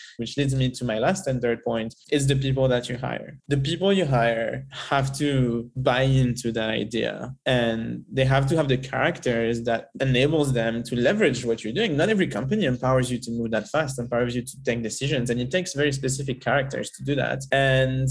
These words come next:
you know, being very honest in your interview process, being very thorough in terms of what are the qualities and who you wanna hire and, and why does it make sense. And I,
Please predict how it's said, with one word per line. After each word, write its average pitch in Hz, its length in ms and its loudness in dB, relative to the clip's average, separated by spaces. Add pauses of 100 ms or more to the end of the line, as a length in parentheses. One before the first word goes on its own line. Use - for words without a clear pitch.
(140)
you 170 80 2
know, 160 80 6
being 151 280 2
very 147 600 0
honest 139 460 0
in 151 140 0
your 147 120 2
interview 139 400 2
process, 135 540 2
being 127 420 -2
very 127 260 2
thorough 135 520 0
in 147 180 0
terms 135 200 0
of 131 120 2
what 123 200 0
are 131 100 0
the 131 100 -2
qualities 135 680 -2
and 120 180 -2
who 151 160 -2
you 139 160 0
wanna 127 260 2
hire 135 480 0
and, 120 340 -2
and 120 240 -2
why 123 240 2
does 127 300 0
it 127 100 -6
make 113 180 -8
sense. 156 500 -6
And 123 280 -4
I, - 100 -6